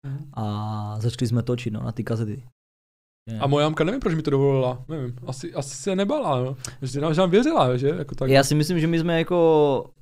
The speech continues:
Speaker 2: Nám naši nikdy nic nezakazovali, ani
Speaker 1: Ano,
Speaker 2: tvoji, ani
Speaker 1: to je
Speaker 2: naši,
Speaker 1: pravda, no.
Speaker 2: prostě, že my jsme mohli
Speaker 1: Jo.
Speaker 2: de facto cokoliv a myslím si, že nás to vyprofilovalo v tom, že jsme rozumní lidi jako i do života. Že prostě od mála jsme mohli,
Speaker 1: Jo,
Speaker 2: ale
Speaker 1: jo.
Speaker 2: nechtěli
Speaker 1: To je
Speaker 2: jsme.
Speaker 1: pravda, no. Třeba já si pamatuju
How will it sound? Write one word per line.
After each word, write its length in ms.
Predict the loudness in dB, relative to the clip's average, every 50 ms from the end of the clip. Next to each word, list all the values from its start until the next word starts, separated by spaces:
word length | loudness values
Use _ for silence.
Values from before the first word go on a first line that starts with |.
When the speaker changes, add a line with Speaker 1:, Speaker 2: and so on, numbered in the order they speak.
| -14 -6
Speaker 2:
Nám 220 | 2 4 4 6 6
naši 240 | 4 2 2 0 0
nikdy 200 | 0 0 0 0
nic 120 | 0 0
nezakazovali, 560 | 0 0 -2 -2 -2 -4 -2 -2 -2 -2 -2
ani 120 | -4 -4 -4
Speaker 1:
Ano, 80 | -4
Speaker 2:
tvoji, 260 | -4 -4 -2 -2 -2 -2
ani 140 | -2 0 0
Speaker 1:
to 60 | 0
je 40 | 0
Speaker 2:
naši, 80 | 0
Speaker 1:
pravda, 180 | 0 -2 -2 -4
no. 60 | -6
Speaker 2:
prostě, 280 | -6 -8 -8 -8 -8 -6
že 120 | -6 -4
my 140 | -4 -4 -4
jsme 120 | -4 -4
mohli 420 | -4 -4 -4 -4 -2 -4 -4 -6 -6 -10 -16 _ _ -12 -10
Speaker 1:
Jo. 100 | -8 -4 2
Speaker 2:
de 100 | 2 2
facto 260 | 2 2 0 0 -2
cokoliv 460 | 0 0 0 2 4 4 6 6 6
a 180 | 6 6 6 6
myslím 280 | 4 2 2 0 -2
si, 140 | -2 -2 -2
že 80 | -2 0
nás 160 | 0 0 -2
to 120 | -2 -2
vyprofilovalo 600 | -2 -2 0 0 0 0 2 2 4 4 6 4 2
v 60 | 2
tom, 160 | 0 -2 -2
že 100 | 0 0 0
jsme 120 | 0 0
rozumní 340 | 0 0 0 0 0 0 0
lidi 200 | 0 0 0 2
jako 360 | 0 0 0 0 0 0 -2 -6 -14 -18 -18 -12 -4
i 100 | -2 2
do 120 | 2 2
života. 440 | 4 4 2 2 2 0 -2 -4 -6 -12 -14 -14
Že 60 | -8
prostě 340 | -4 -4 -4 -4 -2 -2 -2
od 120 | 0 2
mála 240 | 2 2 4 4 4
jsme 140 | 4 2 4
mohli, 420 | 4 4 4 4 4 2 2 0 -4 -6 -6
Speaker 1:
Jo, 120 | -6 -4 0
Speaker 2:
ale 100 | 2 2
Speaker 1:
jo. 20 | 2
Speaker 2:
nechtěli 260 | 2 2 0 -2 -2
Speaker 1:
To 20 | -2
je 40 | 0
Speaker 2:
jsme. 140 | 2 2
Speaker 1:
pravda, 300 | 4 4 2 4 2 2
no. 160 | 2 0 -2 -6 -10 -14 -14 -12 -4
Třeba 160 | 2 4 4
já 60 | 4
si 100 | 4 2
pamatuju 540 | 2 4 4 4 4 4 4 4 4 4 0